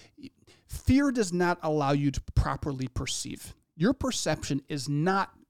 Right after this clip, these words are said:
perfect. Perfect love drives out fear.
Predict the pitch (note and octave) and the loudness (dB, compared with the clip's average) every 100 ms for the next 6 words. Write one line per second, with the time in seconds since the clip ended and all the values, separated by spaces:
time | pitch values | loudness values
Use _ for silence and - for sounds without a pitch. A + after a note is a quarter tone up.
0 | _ _ _ - _ _ - - D#3 - | _ _ _ -20 _ _ 0 2 2 -2
1 | - - _ _ _ _ - - - _ | -16 -20 _ _ _ _ -20 -20 -20 _
2 | _ _ _ _ _ - - C4+ C#4+ F#3 | _ _ _ _ _ -4 0 0 0 -4
3 | E3 G3 D#3+ D3 - - C3+ C3 D3 E3+ | 2 4 4 2 -4 -4 -2 0 -2 -4
4 | - D#4 - | -2 -4 -4